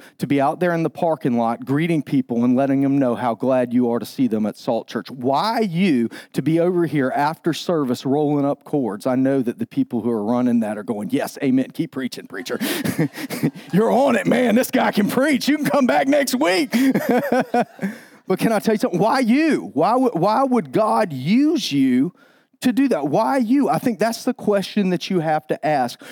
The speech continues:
within your heart and within your life. Why me?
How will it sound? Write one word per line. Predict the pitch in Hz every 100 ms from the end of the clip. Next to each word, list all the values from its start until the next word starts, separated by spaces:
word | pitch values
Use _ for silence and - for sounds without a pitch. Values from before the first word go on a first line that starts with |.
| -
within | 151 151 143 175 220
your | 226
heart | - 175 156 147 - -
and | 143 147
within | 143 156 180
your | 175
life. | 160 127 120 - _ -
Why | 110 135 160 165 160
me? | 143 143 98 -